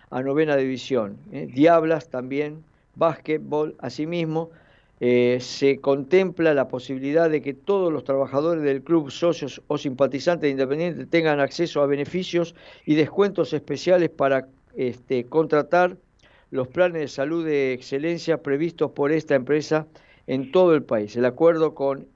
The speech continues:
En Salud contempla, a partir del primero de junio, nuestros deportistas con-, eh, contarán, dice, con un plan médico que consta de una internación,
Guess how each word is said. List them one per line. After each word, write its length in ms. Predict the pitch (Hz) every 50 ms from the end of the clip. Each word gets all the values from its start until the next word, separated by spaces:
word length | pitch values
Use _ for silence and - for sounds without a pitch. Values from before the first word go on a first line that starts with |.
| _ -
En 200 | 147 147 147 135
Salud 540 | - - 147 143 160 175 190 196 196 185 - _ _ _ _ _ _ _
contempla, 720 | - 143 143 151 139 175 180 185 180 170 180 175 180 - - _ _ _ -
a 100 | - 127
partir 380 | - 131 123 127 - 170 165 147
del 180 | 139 131 127
primero 380 | 127 123 131 143 160 170 165 156
de 80 | 143 135
junio, 320 | - 175 180 175 170 156
nuestros 680 | 147 147 143 131 - 143 139 135 131 127 120 110 - - -
deportistas 920 | 151 123 143 131 135 139 135 135 - 185 190 185 190 - 190 175 160 - - _ -
con-, 280 | - 143 139 139 123 - - - 302
eh, 80 | - 120
contarán, 560 | - 135 135 131 139 139 151 165 175 175 160
dice, 240 | 143 147 135 147 135
con 160 | - 135 135
un 140 | 139 139 123
plan 220 | 139 156 156 151
médico 500 | 151 156 165 165 156 - 165 160 156 - - _ _ _ _ _ _ _ _ _ _ _
que 180 | - - 139 131
consta 500 | - 165 170 165 151 - - 156 151 135
de 260 | 127 127 127 139 -
una 240 | - 165 175 180 170
internación, 840 | 160 151 120 147 139 139 143 139 - - 170 180 185 185 180 180 -